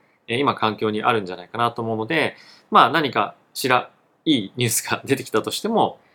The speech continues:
まあ、それを、あの、フェイクというか、あの、ブルト-、あの、ベア、あの、トラップというか、まあ、そういう感じのものに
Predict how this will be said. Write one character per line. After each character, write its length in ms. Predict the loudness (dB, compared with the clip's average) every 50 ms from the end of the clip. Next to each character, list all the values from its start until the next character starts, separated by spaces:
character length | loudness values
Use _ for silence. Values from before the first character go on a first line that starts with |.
| _ _ 0
ま 120 | 2 2
あ、 20 | 4
そ 120 | 4 4
れ 100 | 4 4
を、 220 | 4 4 2 0 -4 _ _ _ _
あ 80 | -4 -2
の、 100 | -2 0
フ 100 | 0 2
ェ 60 | 0
イ 80 | 0 0
ク 180 | -4 -12 -10
と 100 | -6 -6
い 60 | -6 -4
う 40 |
か、 260 | -4 -6 -6 -6 -8 -10 -16 -20 -20 -20 -20 _ _
あ 200 | -2 0 0 0
の、 300 | -2 -4 -4 -4 -4 -2
ブ 100 | 0 0
ル 80 | 0 0
ト-、 120 | -2 -6 -4
あ 100 | -2 -2
の、 180 | -2 -2 -2 0
ベ 140 | 0 2
ア、 240 | 4 4 2 2 -2 _ _ _ _ _ _ _ _ _ _ _ _ _ _
あ 140 | -6 -6 -4
の、 360 | -4 -6 -6 -6 -6 -8 -10 -14 _ _ _ -6
ト 100 | -2 0
ラ 100 | 2 2
ッ 80 | 0 -2
プ 80 | -8
と 100 | -12 -12
い 40 | -12
う 40 | -10
か、 180 | -8 -10 -8 -2
ま 140 | 0 2 2
あ、 40 | 2
そ 160 | 2 2 2
う 20 |
い 280 | 2 2 2 0 0 -2
う 40 | -6 _ _ _ _ _ _ _ _ _ _ _
感 200 | -4 -2 -2 -2
じ 100 | -2 -4
の 160 | -6 -6 -8 -10 _ _ _ _ _ _ _ _ -4
も 120 | -2 0
の 120 | 2 2 0
に 160 | 0 -4